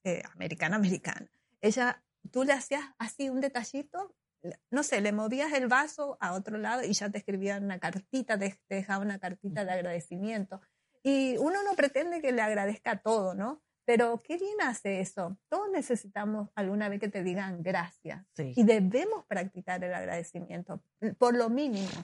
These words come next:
Speaker 1: lo mínimo, ser agradecido. Y si nosotros practicamos eso con las personas que vemos, el del agradecimiento,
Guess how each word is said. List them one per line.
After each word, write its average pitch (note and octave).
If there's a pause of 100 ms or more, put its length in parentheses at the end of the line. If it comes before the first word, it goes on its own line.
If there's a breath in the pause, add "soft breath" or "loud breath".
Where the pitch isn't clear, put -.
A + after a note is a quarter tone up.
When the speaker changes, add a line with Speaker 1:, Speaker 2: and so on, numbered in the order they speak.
(200)
Speaker 1:
lo G#3+
mínimo, A3
ser G3+
agradecido. F3
Y A#3+
si A#3
nosotros B3
practicamos A#3+
eso A3
con G3
las G3+
personas C4
que G#3+
vemos, G3+ (300 loud breath)
el G3
del G3
agradecimiento, G3+